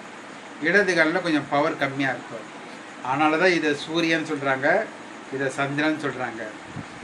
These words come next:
இப்போ எங்க போனாலும் இந்த வலது கண்ணுக்கு தான் வந்து உங்களுக்கு அந்த பார்வை சக்தி கொடுத்து உங்களுக்கு அதில் ஒரு துடிப்பு வர வைப்பாங்க, இல்லை அதில் உணர்வு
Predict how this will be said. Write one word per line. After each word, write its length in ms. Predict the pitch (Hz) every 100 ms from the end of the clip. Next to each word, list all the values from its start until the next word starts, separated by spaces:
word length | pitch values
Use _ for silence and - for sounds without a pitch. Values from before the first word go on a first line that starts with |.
| - - - 156
இப்போ 180 | 170 190 160 156
எங்க 160 | 180 214 202
போனாலும் 540 | 180 180 175 147 143 175 - - - - - - - 147
இந்த 220 | 170 165 156 147
வலது 280 | 180 202 180
கண்ணுக்கு 360 | 175 160 156
தான் 220 | 165 180 156
வந்து 220 | 151 175 196 190 -
உங்களுக்கு 300 | 147 160 143 143
அந்த 140 | 139 135
பார்வை 320 | 151 170 180 151
சக்தி 240 | 156 - 143 147
கொடுத்து 300 | 151 - 185 185
உங்களுக்கு 340 | 156 143 139
அதில் 200 | 143 143
ஒரு 80 | 135 -
துடிப்பு 260 | 170 175 156
வர 100 | 143 135
வைப்பாங்க, 360 | - 123 107 107 - - - - - - - - -
இல்லை 140 | 190 208
அதில் 260 | 185 165 151
உணர்வு 240 | 175 175